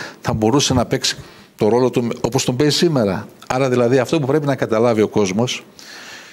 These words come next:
και αν θέλετε και εξαιτίας και του εκλογικού νόμου, που πλέον καμία ψήφος δεν πάει χαμένη, όλες μετράνε,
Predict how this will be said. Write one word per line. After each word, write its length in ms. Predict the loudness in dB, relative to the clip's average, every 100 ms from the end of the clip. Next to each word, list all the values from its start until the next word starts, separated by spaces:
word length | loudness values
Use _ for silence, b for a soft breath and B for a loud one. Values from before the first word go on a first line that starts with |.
| B -4
και 80 |
αν 100 | -2 0
θέλετε 340 | 2 2 0
και 140 | 0
εξαιτίας 520 | 0 2 0 2 0 0
και 80 |
του 100 | 0
εκλογικού 500 | 0 2 2 2 0
νόμου, 420 | 2 2 0 -2 -6 -20 _ _ _ _ _ _ _ _ _ _ _ _ _ _ _ _ -6
που 80 |
πλέον 420 | 0 2 2 0 -6 B B B B
καμία 340 | -4 0 2 2
ψήφος 600 | 0 0 0 -2 -6 -12 -20 _
δεν 220 | -4 0
πάει 160 | 0 0
χαμένη, 560 | -2 0 0 0 -2 -6 -20 -6
όλες 320 | 0 2 2 0
μετράνε, 580 | 0 0 0 2 0